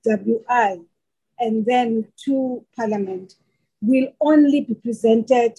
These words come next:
will only be ready on the twentieth, which is today. So today is not a presentation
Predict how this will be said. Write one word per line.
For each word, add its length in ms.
will 220
only 200
be 120
ready 360
on 120
the 80
twentieth, 520
which 200
is 200
today. 420
So 220
today 540
is 220
not 340
a 80
presentation 920